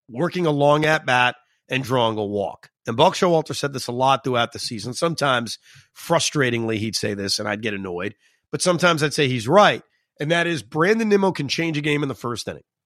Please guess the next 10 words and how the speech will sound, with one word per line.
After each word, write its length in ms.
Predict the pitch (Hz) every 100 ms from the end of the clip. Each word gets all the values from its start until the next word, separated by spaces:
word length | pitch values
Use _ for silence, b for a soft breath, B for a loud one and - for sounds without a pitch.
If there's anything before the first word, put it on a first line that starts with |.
| _ _ _ _ _ _ _ -
Brandon 360 | 120 175 165
Nimmo 180 | 170 175
can 220 | 175 208
win 120 | 233 349
a 60 |
game 320 | 190 120 - _ _ _
in 160 | 147 156
the 40 |
first 320 | - 131 113 135
inning 180 | 92